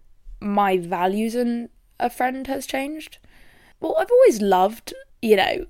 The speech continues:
nice company. I can't say that I was, I don't think I was ever much of a person that enjoyed the, the drama side of girl groups, and I didn't seek those types of relationships.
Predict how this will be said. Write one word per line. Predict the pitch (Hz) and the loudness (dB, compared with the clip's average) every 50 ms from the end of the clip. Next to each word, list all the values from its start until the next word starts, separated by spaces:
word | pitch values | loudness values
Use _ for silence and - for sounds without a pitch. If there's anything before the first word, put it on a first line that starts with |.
| - | -8
nice | - 202 202 202 175 170 196 190 - | -4 -2 -2 -2 -2 -2 -4 -6 -6
company. | - - 226 220 214 - 240 233 240 254 294 - - _ _ - _ - _ _ - | -4 -4 -4 -4 -2 -2 -2 -2 -2 -4 -8 -12 -18 _ _ -20 _ -20 _ _ -8
I | 214 | 0
can't | - 226 220 233 | 0 0 0 2
say | - 220 | 0 0
that | 202 208 202 - _ - | 0 0 -2 -2 _ -10
I | - - - | -4 -2 -2
was, | 202 196 196 190 180 - - - - - - - _ _ _ _ _ _ | 0 0 0 -2 -2 -4 -10 -12 -12 -14 -16 -20 _ _ _ _ _ _
I | - 208 | 0 0
don't | 214 226 233 | 0 0 -2
think | - 226 - | -4 -2 0
I | 220 | 0
was | 208 202 | 0 0
ever | 202 196 196 190 | -2 -2 -2 -2
much | 185 190 190 190 - - - | -4 -2 -4 -4 -6 -6 -12
of | 202 180 | -12 -10
a | 202 | -12
person | 180 - - 196 185 180 - - - 185 180 180 180 214 226 - - _ _ - - - _ - - - | -14 -10 -6 -6 -6 -6 -6 -10 -10 -10 -10 -10 -12 -12 -16 -18 -20 _ _ -20 -20 -20 _ -20 -8 -6
that | 185 175 175 - - _ | -4 -4 -4 -8 -10 _
enjoyed | - 185 185 175 - - - 190 196 185 180 175 - - | -8 -8 -8 -8 -8 -8 -4 -2 0 0 -2 -2 -4 -14
the, | - - 185 170 165 165 _ _ _ _ _ _ _ _ _ | -4 -4 -4 -4 -4 -16 _ _ _ _ _ _ _ _ _
the | - 185 | -6 -6
drama | 165 - - 196 185 185 180 180 180 180 175 | -6 -4 -4 -2 0 0 0 0 -2 -4 -6
side | - - - 170 175 180 180 180 | -8 -10 -8 -6 -6 -4 -4 -4
of | 170 175 - - - - - - _ _ - - | -6 -8 -10 -20 -20 -20 -20 -20 _ _ -18 -10
girl | - 165 165 180 185 | -6 -2 0 0 2
groups, | 185 196 202 - - - - - - | 4 4 2 2 2 -4 -10 -8 -6
and | 175 180 | -4 -4
I | 175 180 | -4 -4
didn't | 180 185 180 - - | -4 -4 -6 -6 -10
seek | - - - 196 - - - - | -14 -12 -12 -12 -12 -12 -18 -10
those | - 180 185 185 190 190 | -6 -2 0 0 0 0
types | - - 240 247 - | -2 -2 -2 -2 -2
of | - 262 | -2 -2
relationships. | 262 254 254 240 - - - - 285 294 - - - | 0 0 0 -2 -4 -6 -4 -2 -2 -2 -4 -10 -20